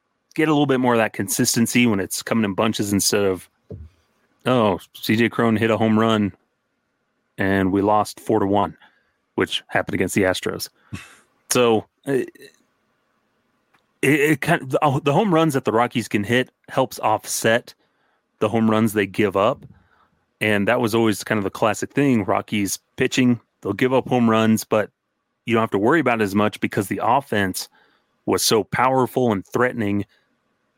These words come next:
that they could offset that. But they haven't had that this season. So every home run that we talked about earlier in the season, it just felt like a backbreaker where the game's close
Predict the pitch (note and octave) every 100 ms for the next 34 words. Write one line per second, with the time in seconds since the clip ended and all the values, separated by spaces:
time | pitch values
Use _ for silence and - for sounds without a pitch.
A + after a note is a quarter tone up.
0 | _ _ F#2+ G#2 G2+ G2+ F#2+ - C3 -
1 | F#2 E2 _ _ _ _ _ _ B2+ A#2+
2 | G#2+ G#2+ F#2+ C3 C#3 A2 F#2+ G#2 - A#2+
3 | G2 F#2 F2+ - _ _ _ - - G#2
4 | - C3 A#2+ A2+ A2 G#2 A#2+ C#3+ A2 G2
5 | - G2+ G#2 G2 A#2 D3 A#2 G2 - G2+
6 | G#2+ - G2 G2+ - - A2+ G2+ F#2+ F2
7 | - G#2 A#2+ - A2+ G2+ - E2 - _
8 | _ _ _ _ _ _ _ - G2+ F#2+
9 | F#2 F#2 - _ _ - G2+ G2 A#2 A2+
10 | - A#2 A2+ -